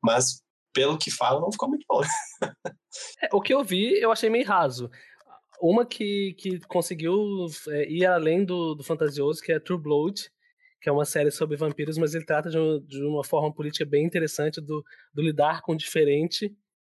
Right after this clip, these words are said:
Speaker 2: Aquilo ali, pra mim, fez muito sentido, da primeira
Speaker 1: É
Speaker 2: e
Speaker 1: uma
Speaker 2: segunda
Speaker 1: adaptação
Speaker 2: temporada.
Speaker 1: também, essa?
Speaker 2: É uma adaptação. Que
Speaker 1: Olha
Speaker 2: foi
Speaker 1: só,
Speaker 2: além também
Speaker 1: tudo
Speaker 2: dos
Speaker 1: é
Speaker 2: livros,
Speaker 1: adaptação,
Speaker 2: né?
Speaker 1: gente, é isso. <laughs>
Speaker 2: É,
Speaker 1: Acho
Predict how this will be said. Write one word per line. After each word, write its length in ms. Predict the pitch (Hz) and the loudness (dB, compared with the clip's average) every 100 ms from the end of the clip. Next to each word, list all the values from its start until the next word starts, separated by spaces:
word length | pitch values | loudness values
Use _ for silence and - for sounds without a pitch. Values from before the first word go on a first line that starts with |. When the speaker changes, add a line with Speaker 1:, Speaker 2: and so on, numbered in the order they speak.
| _ _ _ _ _ _ - | _ _ _ _ _ _ -2
Speaker 2:
Aquilo 340 | 147 - 190 | -2 2 2
ali, 160 | 190 185 | 2 2
pra 100 | 175 | 0
mim, 100 | 175 | 2
fez 200 | 185 170 | 0 2
muito 220 | 165 165 | 0 0
sentido, 520 | 190 - 185 127 127 | -2 0 0 0 -4
da 120 | 139 143 | -4 -2
primeira 280 | 165 160 | 2 4
Speaker 1:
É 20 | 165 | 4
Speaker 2:
e 20 | |
Speaker 1:
uma 60 | 131 | 4
Speaker 2:
segunda 120 | 151 | 4
Speaker 1:
adaptação 320 | 170 202 185 | 2 2 4
Speaker 2:
temporada. 200 | 175 139 143 196 | 4 4 0 0
Speaker 1:
também, 140 | 208 | -2
essa? 240 | - - - _ _ _ _ | -2 -6 -10 _ _ _ _
Speaker 2:
É 100 | 143 | 0
uma 60 | 143 | 2
adaptação. 600 | 147 143 151 180 131 117 - _ _ _ _ _ _ _ _ _ _ _ | 0 -2 -2 0 0 -4 -14 _ _ _ _ _ _ _ _ _ _ _
Que 100 | - | 0
Speaker 1:
Olha 80 | 170 | 4
Speaker 2:
foi 100 | 175 | 6
Speaker 1:
só, 80 | 196 | 6
Speaker 2:
além 160 | 180 180 | 4 2
também 220 | 190 185 | 2 4
Speaker 1:
tudo 80 | 311 | 4
Speaker 2:
dos 60 | |
Speaker 1:
é 20 | 311 | 4
Speaker 2:
livros, 100 | - 160 | 2 4
Speaker 1:
adaptação, 260 | 165 180 147 | 4 6 4
Speaker 2:
né? 40 | |
Speaker 1:
gente, 280 | 131 113 - | 2 -2 0
é 120 | 170 | 0
isso. 240 | 135 - 107 _ - | 0 -6 -12 _ -12
<laughs> 680 | - 147 147 170 - - - | -4 -4 -2 -6 -6 -10 -2
Speaker 2:
É, 40 | |
Speaker 1:
Acho 100 | 165 | 2